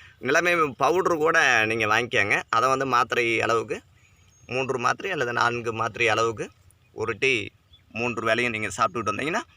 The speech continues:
ரொம்ப, ரொம்ப சிறப்பா இருக்கும். இதை வந்து நீங்க பயன்படுத்தி, கண்டிப்பா நீங்க பயன்படுத்திங்கன்னா பலன் கிடைக்கும். அதை மற்றவர்களுக்கும், இந்த பிரச்சனை நிறைய பேத்துக்கு இருக்குது.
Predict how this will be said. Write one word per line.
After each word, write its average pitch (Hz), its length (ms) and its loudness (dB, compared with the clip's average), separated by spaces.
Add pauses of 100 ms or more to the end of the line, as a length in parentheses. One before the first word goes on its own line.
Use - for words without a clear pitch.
(260)
ரொம்ப, 127 300 -2
ரொம்ப 131 540 2
சிறப்பா 113 300 2
இருக்கும். 113 280 -4 (420)
இதை 117 140 -2
வந்து 175 240 0
நீங்க 139 540 2
பயன்படுத்தி, 180 680 0 (600)
கண்டிப்பா 202 580 0
நீங்க 175 200 0
பயன்படுத்திங்கன்னா 139 640 -2
பலன் 147 320 0
கிடைக்கும். 139 440 -2
அதை 117 180 -4
மற்றவர்களுக்கும், 165 840 0 (180)
இந்த 113 140 -6
பிரச்சனை 147 380 0
நிறைய 131 340 2
பேத்துக்கு 135 280 0
இருக்குது. 120 300 -2